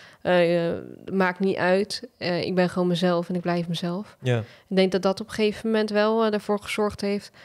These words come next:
Speaker 1: dat ik er iets minder mee bezig ben wat een ander erover denkt.
Speaker 2: Heeft uiteindelijk het geholpen dat je juist er dus open over bent geworden?
Speaker 1: Ja, ik denk, eh, eh,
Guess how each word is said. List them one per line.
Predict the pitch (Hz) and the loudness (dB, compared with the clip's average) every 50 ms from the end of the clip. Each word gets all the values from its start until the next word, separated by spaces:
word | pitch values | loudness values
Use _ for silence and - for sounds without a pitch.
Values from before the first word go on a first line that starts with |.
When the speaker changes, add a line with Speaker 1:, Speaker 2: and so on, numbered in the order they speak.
| - - - - - - _ _ _ | -20 -20 -20 -20 -20 -20 _ _ _
Speaker 1:
dat | - 190 196 | -6 -4 -4
ik | 202 - | -4 -2
er | - - - | -4 -6 -4
iets | 233 - - | -6 -4 0
minder | 214 208 226 233 233 226 226 220 | 2 2 4 2 2 0 0 2
mee | 220 214 208 | 2 2 2
bezig | 190 190 214 226 220 - | 2 2 2 0 -2 -4
ben | 226 226 233 240 | -2 -2 0 0
wat | 247 240 226 | 0 -2 -2
een | 208 208 | -2 -2
ander | - - 214 214 214 208 214 | 0 0 -2 -2 -2 -2 0
erover | 208 214 208 202 - 196 | 0 0 0 -2 -4 -4
denkt. | - 190 233 311 330 - - - | -4 -4 -2 -4 -6 -8 -10 -4
Speaker 2:
Heeft | - 135 151 151 - | 0 0 2 2 0
uiteindelijk | 160 - - 147 156 151 147 156 | -2 0 0 2 2 2 2 0
het | 147 - | -2 0
geholpen | - 143 147 156 - 147 131 | 2 2 2 2 2 2 2
dat | 143 147 - | 2 2 0
je | - 131 | 0 -2
juist | 120 120 123 123 - - 131 | 0 0 0 0 -2 -2 -2
er | 131 123 117 | -2 -2 0
dus | 120 123 107 - | -2 -2 0 0
open | - 131 131 - 120 113 120 | 0 0 0 0 -2 -4 -2
over | 117 104 101 110 | -2 -4 -4 -4
bent | 110 - 107 104 | -6 -6 -6 -6
geworden? | - 113 117 - - - - 269 | -6 -8 -8 -8 -6 -4 0 0
Speaker 1:
Ja, | 302 330 339 233 190 - - _ _ - - _ | 2 2 2 0 -2 -4 -12 _ _ -20 -20 _
ik | - 226 226 | -16 -6 -2
denk, | - 247 240 233 226 - - | 2 2 4 2 2 0 0
eh, | 233 220 214 208 202 202 196 202 208 208 - - - - - _ _ | 0 2 4 4 4 4 2 2 0 -2 -6 -12 -20 -20 -20 _ _
eh, | - - 214 220 202 185 110 | -4 -2 0 2 2 2 0